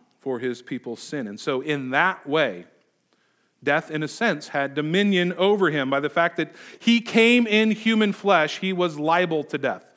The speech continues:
That's what Paul means by saying death did once have dominion over him. The, the Son of God took on flesh, became a man, a real man. His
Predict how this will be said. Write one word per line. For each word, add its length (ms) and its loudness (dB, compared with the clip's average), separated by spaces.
That's 120 -10
what 140 -4
Paul 240 2
means 320 -4
by 120 -4
saying 280 -6
death 280 -4
did 200 0
once 300 -4
have 220 -2
dominion 360 -6
over 180 -6
him. 160 -8
The, 140 -8
the 80 -2
Son 280 2
of 120 2
God 360 2
took 280 2
on 180 2
flesh, 420 -4
became 760 0
a 100 4
man, 400 4
a 80 2
real 560 2
man. 340 2
His 240 0